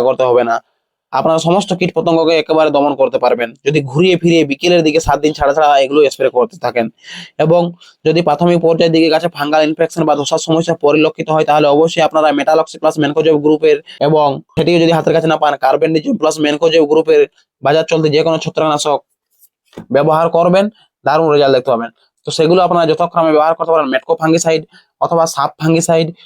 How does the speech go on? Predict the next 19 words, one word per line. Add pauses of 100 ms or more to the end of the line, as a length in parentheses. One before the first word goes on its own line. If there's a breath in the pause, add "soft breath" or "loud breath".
(160 soft breath)
অথবা
সিক্সার
ফাঙ্গিসাইড, (600 loud breath)
এগুলো (100)
আপনারা
ব্যবহার
করবেন। (340)
আশা (100)
করি (320)
আপনাদেরকে
ফাঙ্গাল
ইনফেকশন
নিয়ে
প্রাথমিক
পর্যায়ে
দিকে
আর
চিন্তা
ভাবনা